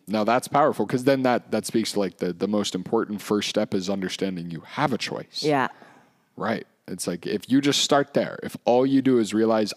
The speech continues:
Speaker 1: "I have a choice," then you're already eighty percent of the way there. 'Cause then choosing it versus,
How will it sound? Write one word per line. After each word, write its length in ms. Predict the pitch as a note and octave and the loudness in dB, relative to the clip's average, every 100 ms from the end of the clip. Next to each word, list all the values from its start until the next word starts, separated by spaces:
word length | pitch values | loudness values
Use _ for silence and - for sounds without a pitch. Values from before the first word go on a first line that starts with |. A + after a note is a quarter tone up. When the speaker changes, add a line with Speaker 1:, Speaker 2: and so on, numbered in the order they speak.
| - | -4
Speaker 1:
"I 180 | G#2 G2+ | -2 -2
have 260 | - A2 G#2 | -2 -2 -2
a 80 | |
choice," 600 | - - F#2+ F3+ - - - _ _ _ _ _ _ - | -4 -2 -2 -2 -6 -14 -16 _ _ _ _ _ _ 0
then 180 | C3 B2+ | 2 4
you're 120 | A#2 | 4
already 420 | C3 C3+ B2 A#2 | 4 4 2 2
eighty 240 | C#3 C#3 C3 | 2 4 4
percent 340 | B2+ B2 B2+ | 2 2 2
of 60 | A2+ | 2
the 80 | G#2+ | 2
way 160 | G#2 | 2
there. 240 | F#2+ - - | 0 -4 -6
'Cause 160 | A#2 A2 | -4 0
then 120 | B2+ | 2
choosing 440 | - A#3+ G3+ D3 | 4 4 4 2
it 200 | B2+ C#3 | 4 2
versus, 580 | C#3 B2 A2+ A2+ G#2 - | 2 2 2 0 -2 -4